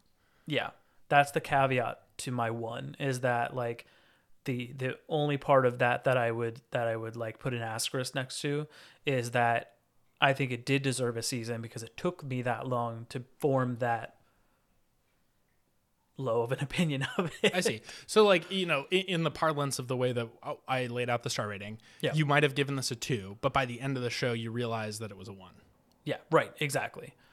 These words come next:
Speaker 2: Got it.
Speaker 1: Yeah,
Speaker 2: So
Speaker 1: exactly.
Speaker 2: I, I, I get that. And I think I, I would love maybe in,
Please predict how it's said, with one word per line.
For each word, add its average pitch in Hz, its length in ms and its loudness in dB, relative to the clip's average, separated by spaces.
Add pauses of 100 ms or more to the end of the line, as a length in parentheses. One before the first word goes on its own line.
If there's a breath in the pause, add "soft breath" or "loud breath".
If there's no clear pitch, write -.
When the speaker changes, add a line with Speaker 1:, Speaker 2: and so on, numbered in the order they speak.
(160 soft breath)
Speaker 2:
Got - 140 -10
it. - 80 -20
Speaker 1:
Yeah, 120 100 -2 (260 loud breath)
Speaker 2:
So 165 220 6
Speaker 1:
exactly. - 360 2 (380)
Speaker 2:
I, 165 140 0 (100)
I, 190 160 0 (100)
I 165 100 6
get 156 180 0
that. 127 240 -4
And 143 100 -2
I 143 60 4
think 151 380 -2 (120)
I, 160 120 2 (140)
I 175 100 2
would 202 180 0
love 156 680 0
maybe 131 380 -4
in, 117 420 -8